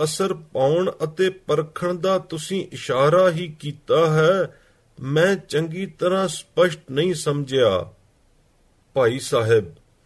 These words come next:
ਮੇਰਾ ਭਾਵ ਇਹ ਹੈ ਕਿ ਅੰਮ੍ਰਿਤ ਅਭਿਲਾਖੀ ਨੂੰ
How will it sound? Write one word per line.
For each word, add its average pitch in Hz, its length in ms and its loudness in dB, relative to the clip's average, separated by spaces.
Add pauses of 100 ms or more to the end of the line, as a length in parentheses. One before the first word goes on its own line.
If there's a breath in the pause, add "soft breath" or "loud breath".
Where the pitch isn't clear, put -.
(380)
ਮੇਰਾ 185 400 0
ਭਾਵ 156 560 0 (140)
ਇਹ 196 200 2
ਹੈ 175 560 2 (240)
ਕਿ 196 240 0 (100)
ਅੰਮ੍ਰਿਤ 190 560 2
ਅਭਿਲਾਖੀ 160 720 -2
ਨੂੰ 196 300 -2